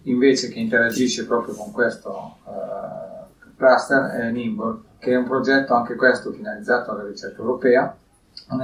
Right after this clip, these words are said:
È un progetto che intende praticamente mettere in comunicazione nel modo più semplice possibile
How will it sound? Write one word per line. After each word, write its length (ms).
È 100
un 300
progetto 420
che 320
intende 580
praticamente 720
mettere 540
in 140
comunicazione 880
nel 120
modo 280
più 120
semplice 500
possibile 760